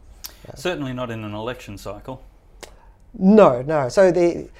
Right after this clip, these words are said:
Speaker 2: I, I, I sometimes used to say one of the advantages America had, and this is, it sounds a bit mean, is one of the advantages America has over the rest of the world is America has this unique beast called dumb libertarians, um, or, or thoughtless or libertarians, people who got there without really thinking about it.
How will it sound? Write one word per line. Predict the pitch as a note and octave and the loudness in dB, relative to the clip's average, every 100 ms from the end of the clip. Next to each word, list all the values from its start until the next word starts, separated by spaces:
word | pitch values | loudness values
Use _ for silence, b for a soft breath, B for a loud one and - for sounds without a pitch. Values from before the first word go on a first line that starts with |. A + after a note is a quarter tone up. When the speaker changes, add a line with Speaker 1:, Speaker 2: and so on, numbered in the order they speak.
| B | B
Speaker 2:
I, | F3 | 0
I, | G3 E3+ | 2 2
I | F#3 E3 | 0 0
sometimes | G#3+ G3+ G3 F3 | -2 2 2 0
used | E3 | -4
to | E3 | -6
say | E3 D#3+ | 0 2
one | E3 | 2
of | D#3 | 2
the | D#3 | 0
advantages | D3 C3 D3 D#3+ C#3+ | 0 0 -2 0 -2
America | C3+ C#3 C#3+ B2+ | -2 0 0 -2
had, | B2+ A#2 | -8 -8
and | A#2+ | -10
this | B2+ - | -12 -12
is, | - - C3 _ - | -16 -18 -20 _ -18
it | B2+ | -18
sounds | - A#2+ A2+ B2 | -18 -16 -12 -8
a | |
bit | B2 A#2+ | -8 -6
mean, | B2+ A#2+ A2+ B B B | -6 -8 -10 B B B
is | C#3 | 0
one | |
of | F#3 | 4
the | F3 | 4
advantages | C#3+ F3 E3 D3+ | 4 0 0 0
America | C#3+ D#3 C#3+ | 0 0 -2
has | C#3+ C3+ | -6 -4
over | B2 | -6
the | B2 | -4
rest | C3+ - | -6 -6
of | |
the | C#3 | -8
world | A#2+ A#2 B2+ | -6 -6 -8
is | |
America | C3+ C3+ E3 E3+ | -6 -4 -2 -4
has | C3 C#3 | -8 -8
this | B2+ - | -10 -12
unique | C3+ C3 C#3 - | -6 -6 -6 -8
beast | C#3 - | -8 -10
called | - B2+ | -12 -12
dumb | B2+ B2+ | -8 -6
libertarians, | B2 A#2 C3+ A#2+ - - - - b b b b - | -6 -8 -10 -12 -12 -20 -20 -20 b b b b -16
um, | A#2+ A#2+ | -12 -10
or, | C#3 C3 | -8 -6
or | - D3 - | -6 -8 -12
thoughtless | - - F#3+ D3+ A#2+ C#3 | -4 6 6 4 -6 -8
or | B2+ C3 - - | -8 -8 -12 -18
libertarians, | - D3 C3+ C#3+ A2+ G#2+ | -6 -4 -4 -8 -10 -12
people | - D3 C#3 | -10 -6 -4
who | |
got | C3 C#3+ | -2 -2
there | C#3 | -2
without | B2+ C3 C3 | -4 -6 -8
really | B2+ | -10
thinking | C#3+ B2+ B2 | -8 -8 -10
about | G2+ D2+ | -12 -14
it. | - | -16